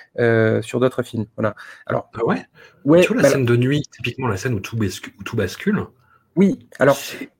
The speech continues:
Speaker 2: hyper impressionnant et c'est, euh,
Speaker 1: les scènes d'extérieur sont extrêmement bien filmées. Euh, je, je
Speaker 2: Ok.
Speaker 1: pense notamment, donc il y a cette scène de, en effet, où tout bascule. Il y a la scène de, du hangar, enfin de, de la maison désaffectée dans laquelle, euh, James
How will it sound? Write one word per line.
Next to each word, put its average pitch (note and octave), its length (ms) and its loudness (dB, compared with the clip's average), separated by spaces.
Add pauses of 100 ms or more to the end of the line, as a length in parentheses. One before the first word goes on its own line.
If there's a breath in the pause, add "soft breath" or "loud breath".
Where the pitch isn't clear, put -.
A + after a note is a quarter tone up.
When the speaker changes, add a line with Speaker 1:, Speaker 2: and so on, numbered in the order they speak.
(200)
Speaker 2:
hyper C#3 600 0
impressionnant A2+ 580 -4
et F2+ 80 -4
c'est, E2+ 320 -12
euh, - 360 -12 (100)
Speaker 1:
les C#3 100 4
scènes G#3 240 6
d'extérieur E3+ 680 2
sont - 260 -2
extrêmement D3+ 540 -2
bien C#3+ 260 -4
filmées. - 460 -6 (240)
Euh, A2+ 360 4
je, A2+ 200 -4
je A2 80 -2
Speaker 2:
Ok. A#2+ 100 -4
Speaker 1:
pense C#3 220 0
notamment, C3 280 0
donc A2+ 160 0
il - 40 -2
y A#2+ 40 4
a A2+ 40 -4
cette - 160 -4
scène C3+ 240 2
de, A2 160 0
en G#2+ 160 -4
effet, A2 180 -2
où A2+ 140 -2
tout A#2+ 100 -8
bascule. F3+ 480 0 (300 loud breath)
Il B2 40 0
y - 40 6
a - 20 6
la B2 80 4
scène C3+ 440 2
de, G#2+ 520 -2
du G#2 300 -6
hangar, B2 340 0
enfin A2 220 -6
de, G#2 220 -6
de G2 360 -8
la G2+ 80 -6
maison A#2 220 0
désaffectée B2+ 640 -2
dans A2+ 100 0
laquelle, A2 380 0
euh, G2 160 0
James A2+ 100 0